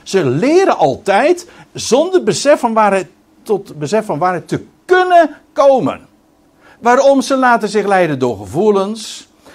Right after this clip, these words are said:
En als dat dan het onderwijs wordt, dat het allemaal gaat om gevoel. Mensen, wat ik nu zeg,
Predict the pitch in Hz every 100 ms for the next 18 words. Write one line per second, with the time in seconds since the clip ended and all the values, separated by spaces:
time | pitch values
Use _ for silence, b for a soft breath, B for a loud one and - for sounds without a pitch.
0 | B 226 226 226 160 208 185 170 123 110
1 | 127 131 - 190 262 269 254 226 208 214
2 | 208 180 190 233 - - _ b b b
3 | 151 156 185 - 214 269 247 185 135 -
4 | 139 120 110 101 92 92 123 160 - B
5 | B 156 277 339 - 151 - - - 240
6 | 247 247 214 202 - 294 202 - -